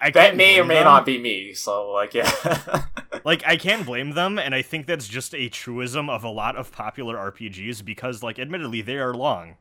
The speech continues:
Speaker 1: Like, they, you know, it's not easy to
Speaker 2: Yeah.
Speaker 1: get through these games. Um,
Speaker 2: Playing through it now, it's like, "Oh, this game's fucking easy." <laughs>
Speaker 1: Oh, yeah.
Speaker 2: It's so easy.
Speaker 1: But when you're twelve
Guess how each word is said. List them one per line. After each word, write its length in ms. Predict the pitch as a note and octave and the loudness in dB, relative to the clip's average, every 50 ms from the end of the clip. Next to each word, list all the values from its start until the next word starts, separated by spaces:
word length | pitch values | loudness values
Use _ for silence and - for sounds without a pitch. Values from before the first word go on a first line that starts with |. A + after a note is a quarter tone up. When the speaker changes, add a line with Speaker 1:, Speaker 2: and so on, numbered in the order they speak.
| _ _ | _ _
Speaker 1:
Like, 240 | - A2+ G#2 F#2+ - | -12 -12 -12 -10 -8
they, 220 | C3 C3 C3 A2+ B2+ | -10 -10 -10 -10 -12
you 220 | D3 D3 C#3+ C3 | -12 -10 -8 -6
know, 160 | A#2+ A2+ A#2+ | -4 -4 -6
it's 120 | A#2 - - | -6 -4 -2
not 120 | D#3 C#3 | 0 0
easy 100 | C3+ C#3 | 2 2
to 100 | C3+ G#2 F2+ | 2 2 2
Speaker 2:
Yeah. 80 | F2+ | 0
Speaker 1:
get 140 | A2+ A#2 - | -2 -4 -6
through 120 | - C3 A#2+ | -10 -12 -12
these 220 | A2 G2 F2+ E2+ | -12 -12 -14 -14
games. 320 | F#2 F#2 F2+ F2 F2+ - - - - - - - _ _ _ _ | -16 -16 -16 -18 -18 -20 -20 -20 -20 -20 -20 -20 _ _ _ _
Um, 460 | - A#2+ A#2+ B2 A#2 A2 G#2+ G2+ F#2+ - _ | -6 -4 -4 -4 -4 -6 -8 -12 -14 -14 _
Speaker 2:
Playing 220 | - A3+ C4 F4+ F4 | 4 4 4 6 4
through 180 | F4+ F4 - | 4 4 4
it 60 | C#3+ | 6
now, 260 | C#3 C3+ C3 D3+ C#3 A#2 | 6 8 10 10 10 8
it's 160 | A2+ - - | 6 2 0
like, 200 | C3+ A#2 A2+ - - | -2 -2 -4 0 2
"Oh, 180 | A3 A3+ F3+ C#3 | 4 4 4 2
this 220 | C3+ G#3 C4 - | 0 -2 -4 -4
game's 460 | - - F#4 E4 G3+ C#3+ - - - | -2 -2 -2 -2 -4 -4 -6 -6 -6
fucking 640 | - - - G3 F3+ D3+ - - D3 B2 A2+ A#2 A#2+ - _ _ _ - | -8 -6 -4 -4 -4 -4 -4 -6 -6 -6 -6 -10 -14 -18 _ _ _ -14
easy." 1300 | F3+ G#3 A3 D4+ - D3 - - - - - - C#3+ A#2+ - - - A3 A#3 - - - F#3 - - - _ | -12 -4 -2 0 0 2 0 0 0 0 -2 -2 -2 -4 -4 -4 -4 -2 -2 -2 -4 -6 -8 -10 -10 -12 _
<laughs> 60 | - | -4
Speaker 1:
Oh, 300 | D3+ E3 E3 D#3 C#3 A#2+ | -2 0 0 0 0 -2
yeah. 320 | A2+ A#2 A2+ G#2+ G#2+ G#2 - | -2 -2 0 0 2 4 6
Speaker 2:
It's 220 | - - - - | 8 8 6 6
so 280 | - - F#4 E4+ C4+ A#3 | 4 2 4 4 2 0
easy. 720 | A3+ F4 G#4 D#4 G3 - - - - - - - - - _ _ _ _ _ _ _ - - _ _ _ _ _ _ | -2 -2 0 0 0 0 -2 -4 -8 -12 -14 -16 -20 -20 _ _ _ _ _ _ _ -20 -20 _ _ _ _ _ _
Speaker 1:
But 140 | - E3+ F3 | -4 -2 0
when 180 | D#3+ D#3+ D#3+ | 0 -2 -2
you're 140 | D#3 C#3+ C3+ | -2 -4 -4
twelve 760 | - - - F#3 F#3 C#3+ B2 A2+ G#2+ G#2+ G2+ - - - | -6 -2 2 4 4 4 2 0 -4 -10 -14 -18 -20 -20